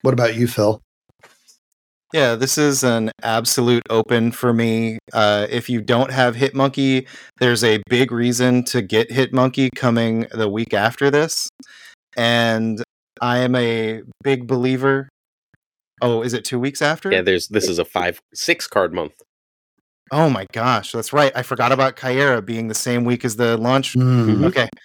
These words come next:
Speaker 2: Oof, that's so many cards. Um,
Speaker 3: <laughs>
Speaker 2: but yes, this is an absolute open. I think Loki, even after the upcoming nerf, is still gonna be very good. He's still doing his cost reduction thing. He's still playing the other person's deck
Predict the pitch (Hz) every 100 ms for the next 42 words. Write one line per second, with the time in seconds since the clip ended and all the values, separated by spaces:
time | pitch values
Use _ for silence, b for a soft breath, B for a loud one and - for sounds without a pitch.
0 | B B B B B B B _ 151 165
1 | - - - - 127 - 147 131 110 139
2 | 123 110 - - 156 147 135 127 120 -
3 | _ _ - 165 160 123 - - 139 160
4 | 139 139 131 151 147 160 147 143 135 -
5 | 127 123 120 113 110 123 127 156 143 139
6 | 143 139 147 139 160 165 175 143 139 -
7 | 135 127 123 - 135 123 120 123 123 113
8 | - 139 131 131 123 120 104 117 123 110
9 | 117 117 110 113 - - 131 131 123 120
10 | 117 110 - 117 120 - 127 110 110 127
11 | 113 - 117 113 110 - - 127 123 -
12 | 123 120 120 113 - 117 117 131 127 127
13 | 117 127 117 - 113